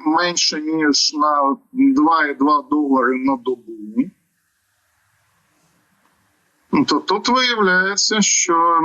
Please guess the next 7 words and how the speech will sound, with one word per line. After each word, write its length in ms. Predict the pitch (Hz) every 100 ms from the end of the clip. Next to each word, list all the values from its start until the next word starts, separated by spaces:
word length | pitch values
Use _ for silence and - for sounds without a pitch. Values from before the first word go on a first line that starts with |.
| 151
бідних 380 | 139 185 202 208
стає 260 | 156 151
трохи 300 | 156 147 143
більше. 380 | 123 127 - - - _ _ _ _ _ _ _ _ _ _ - - _
Якщо 240 | 151 - 233
послуговуватися, 960 | 208 196 175 208 208 202 170 185 175
е, 40 | 180